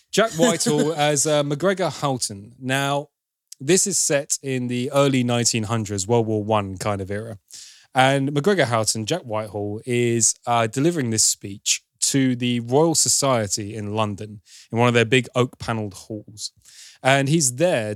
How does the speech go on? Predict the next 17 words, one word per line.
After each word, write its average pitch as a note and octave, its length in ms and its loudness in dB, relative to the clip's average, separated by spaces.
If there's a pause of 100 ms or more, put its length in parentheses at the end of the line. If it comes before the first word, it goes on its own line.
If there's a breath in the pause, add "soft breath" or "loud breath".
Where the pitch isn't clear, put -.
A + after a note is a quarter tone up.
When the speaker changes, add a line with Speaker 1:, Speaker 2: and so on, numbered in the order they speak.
(100)
Speaker 1:
to B2 160 -2
appeal G2+ 680 0
to A2+ 220 2
the A2 180 -2
old C3+ 220 2
explorers A#2 580 0
there G2+ 180 -2
in G2 80 -6
this G#2 120 0
old A#2 160 0
historical A2 440 -2
society G2+ 640 -4 (420 loud breath)
for B2+ 360 4
access A2+ 640 -2
to A#2 140 -4
their G#2+ 160 -4
archives, A2+ 840 -2